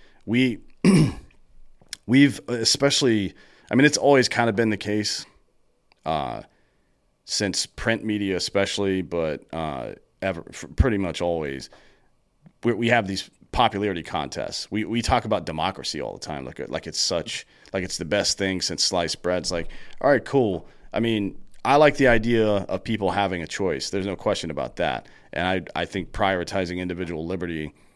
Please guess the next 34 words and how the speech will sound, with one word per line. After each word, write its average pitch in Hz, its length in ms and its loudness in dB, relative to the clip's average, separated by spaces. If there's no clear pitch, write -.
is 85 220 -2
the 92 80 -6
most 98 240 -2
important 85 340 -4
thing 87 200 -4
that 73 60 -8
we 85 120 -8
could 71 140 -6
ever 85 140 -4
do 76 180 -10
as 60 120 -10
a - 60 -12
society. 60 580 -8
But 87 180 -2
having 117 300 2
a 95 60 -4
popularity 101 580 0
contest - 720 -8
to 110 80 -4
decide 85 500 2
who 92 140 -6
gets 85 240 -4
to - 60 -12
pull 101 220 0
the 80 80 0
levers 85 360 0
behind 82 320 -4
the 67 60 -6
scenes 101 340 -2
and 85 80 -4
then 80 100 -4
having 87 320 -2
no 101 140 -2
way 92 500 -2